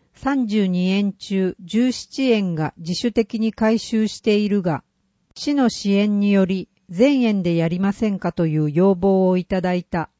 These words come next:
これらを総合的に勘案し、議場での議論も踏まえ、また、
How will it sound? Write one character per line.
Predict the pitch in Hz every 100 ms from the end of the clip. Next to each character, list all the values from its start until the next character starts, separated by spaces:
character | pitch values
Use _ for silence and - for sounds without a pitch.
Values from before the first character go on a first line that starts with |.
| _ _ _ _ _ _ _
こ | -
れ | 277
ら | 285
を | 226
総 | 190 - 240
合 | 226 247 240
的 | 233 214
に | 226 220
勘 | - 208 208
案 | 208 208
し、 | 196 - 196 - _
議 | 170 190
場 | 190 247 240
で | 254
の | 226 170
議 | 165 214
論 | 202 170
も | 151
踏 | 131 165
ま | 160 165
え、 | 160 - _ _ _ _
ま | - 202
た、 | - 220